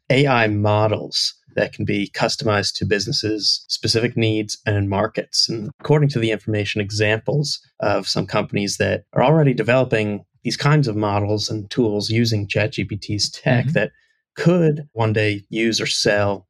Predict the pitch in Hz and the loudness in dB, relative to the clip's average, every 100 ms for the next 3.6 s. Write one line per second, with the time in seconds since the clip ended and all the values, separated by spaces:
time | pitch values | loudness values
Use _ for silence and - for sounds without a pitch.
0 | - 110 104 110 143 107 147 113 - 104 | -8 -2 0 0 -2 0 0 0 -2 -4
1 | 98 - - 101 - 107 104 101 95 - | -4 -6 -4 -4 -4 -6 -4 -2 -4 -8
2 | - 104 101 - - - - 143 101 - | -6 -4 -2 -6 -4 -6 -6 -6 -6 -2
3 | 123 107 - 123 - - | -2 -2 -2 -2 -2 -6